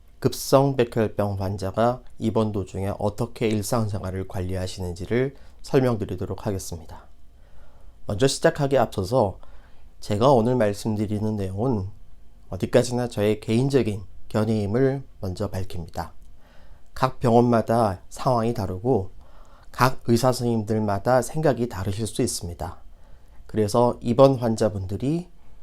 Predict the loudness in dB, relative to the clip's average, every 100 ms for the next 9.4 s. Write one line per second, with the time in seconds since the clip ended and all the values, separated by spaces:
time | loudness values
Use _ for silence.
0 | -16 -16 -14 -4 0 2 2 2 2 2
1 | 0 -2 -2 2 2 2 -2 -2 0 0
2 | 0 -4 -6 -10 -12 -12 -14 -6 0 0
3 | 0 -6 0 2 4 4 4 4 2 4
4 | 2 0 -2 -2 -2 0 0 -2 -2 0
5 | 0 -2 -2 -4 -4 0 0 0 -4 -10
6 | -12 -14 -10 0 2 2 2 0 -2 -8
7 | -12 -2 2 4 2 2 0 -2 0 4
8 | 6 6 4 2 2 0 -4 -2 -2 -2
9 | -4 -2 0 -2